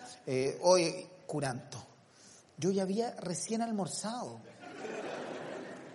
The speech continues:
¡Curanto en hoyo! El mismo chilote, el mismo chilote. Y yo sintiéndome ahí tan frágil. Y pensé en decirle, amigo, ya almorcé.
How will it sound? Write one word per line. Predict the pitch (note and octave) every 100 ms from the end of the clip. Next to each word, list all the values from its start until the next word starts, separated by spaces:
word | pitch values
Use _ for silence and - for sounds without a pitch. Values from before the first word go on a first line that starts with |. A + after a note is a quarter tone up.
| - - -
¡Curanto | - G#3 - A#3 -
en | -
hoyo! | - A4+ F#4 - C4 F#3
El | E3+
mismo | G3+ C4
chilote, | - A#4 A3+ D#3+
el |
mismo | F#3+ D#4+
chilote. | C4+ F3 D#3 - - - - - - - -
Y | G3
yo | A#3
sintiéndome | A#3 F#3+ B3+ A3 G#3+
ahí | A3
tan | A3 G3
frágil. | A#3 D4 D4 B3 C#4+ C4 - - - - - - - - - - - - - -
Y | C4
pensé | B3 C4 B3+ D4+
en | D#4
decirle, | D4 D4 C#4+ C4+ A3+
amigo, | A#3+ B3+ C#4+ C4+ B3+ - - G#3+
ya | G#3
almorcé. | A#3 G3 E3 - -